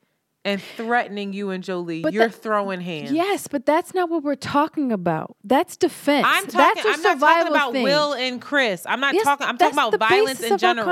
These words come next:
Speaker 2: conversation is the,
Speaker 1: But
Speaker 2: is
Speaker 1: what I,
Speaker 2: Will's
Speaker 1: but I
Speaker 2: choice to choose violence in some place where he didn't have to choose violence. And you, us saying, "We, we condone it. Go off. Do what you gotta do. Make your point."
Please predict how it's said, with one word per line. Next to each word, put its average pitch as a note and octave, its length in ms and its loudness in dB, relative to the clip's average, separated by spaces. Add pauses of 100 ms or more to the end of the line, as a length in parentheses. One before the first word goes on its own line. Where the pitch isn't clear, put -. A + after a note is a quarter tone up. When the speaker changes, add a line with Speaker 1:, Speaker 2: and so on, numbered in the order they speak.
Speaker 2:
conversation D#4 640 -4
is F#3+ 160 -2
the, F#3+ 260 -2
Speaker 1:
But A3+ 260 4
Speaker 2:
is G#3 40 -10
Speaker 1:
what A#3+ 140 2
I, C4 80 6
Speaker 2:
Will's D4 120 4
Speaker 1:
but A#3 100 2
I A#3+ 100 2
Speaker 2:
choice C#4+ 420 0
to - 100 -4
choose B3 340 -2
violence A3 540 0
in G#3 120 -2
some A3 260 0
place - 400 -2
where G#3+ 80 0
he G#3 140 -4
didn't A3 340 2
have G3+ 220 -2
to F#3+ 80 -4
choose G3 300 -2
violence. F3+ 680 -2 (180)
And G#3+ 220 0
you, A#3+ 140 -8
us B3 180 0
saying, G3+ 440 0 (280)
"We, B3 380 0 (100)
we G#3+ 220 0
condone D4+ 520 2
it. D#3+ 140 -4 (440)
Go C4 260 4
off. F4+ 500 0
Do G#3+ 120 2
what B3+ 160 -2
you C#4+ 60 -4
gotta C#4+ 240 2
do. D#4 320 -2 (240)
Make A#3+ 300 -2
your C#4+ 100 0
point." F4 440 -2